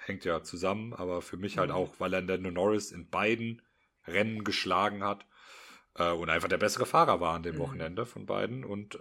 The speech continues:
Speaker 1: äh, halt auch den
Speaker 2: Ja.
Speaker 1: Sprintsieg nach Hause getragen hat.
Speaker 2: Kann ich verstehen. Und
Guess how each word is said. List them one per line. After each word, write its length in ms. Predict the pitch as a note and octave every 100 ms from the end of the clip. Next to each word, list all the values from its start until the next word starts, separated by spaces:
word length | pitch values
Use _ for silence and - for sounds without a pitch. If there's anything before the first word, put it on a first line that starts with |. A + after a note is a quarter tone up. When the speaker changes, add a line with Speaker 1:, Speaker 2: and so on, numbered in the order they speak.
| -
Speaker 1:
äh, 240 | G2+ F#2
halt 180 | - E2+
auch 180 | E2+ -
den 360 | F#2 F2+ F2+ _
Speaker 2:
Ja. 140 | - -
Speaker 1:
Sprintsieg 840 | - A2 A#2+ - - G2+ F2+ -
nach 180 | - -
Hause 260 | E2 D#2+ D#2+
getragen 420 | D2+ D#2 D#2+ D2+
hat. 180 | D#2 - _ - - - - - -
Speaker 2:
Kann 180 | - C#3
ich 100 | C3+
verstehen. 640 | - C#3 - D3 D#3+ F3 - _ -
Und 500 | C#3+ C#3+ D3+ -